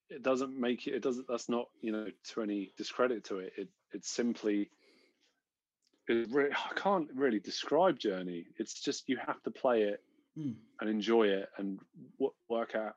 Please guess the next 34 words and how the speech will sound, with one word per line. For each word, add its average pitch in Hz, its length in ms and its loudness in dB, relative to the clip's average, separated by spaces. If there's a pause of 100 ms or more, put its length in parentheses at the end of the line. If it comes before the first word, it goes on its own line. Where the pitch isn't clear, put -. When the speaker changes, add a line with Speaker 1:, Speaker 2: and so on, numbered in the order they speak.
(120)
Speaker 1:
what 107 180 -2
the 107 100 -2
experience 104 560 -2
is 101 140 -2
for - 140 -2
you, 120 200 6
because 98 280 -4
it's 101 200 -4
like - 180 -4
a, 98 120 0 (440)
it's - 100 0
a 131 40 8
real 143 220 8
treasure, 107 420 4
isn't 101 120 4
it? 95 60 -2
It's 107 100 -2
a, 123 60 2
it's - 240 0
a 117 60 4
gem 113 300 6
of 85 60 -4
Speaker 2:
Yeah. 87 60 -2
Speaker 1:
a - 20 -10
game. 80 260 -4 (340)
Speaker 2:
Abs-, 135 320 -6
absolutely, 120 600 -8
absolutely 117 540 -8
a - 20 -8
gem 110 200 -8
of 107 60 -10
the 104 60 -14
game, 107 300 -14 (760)
uh, 123 40 -6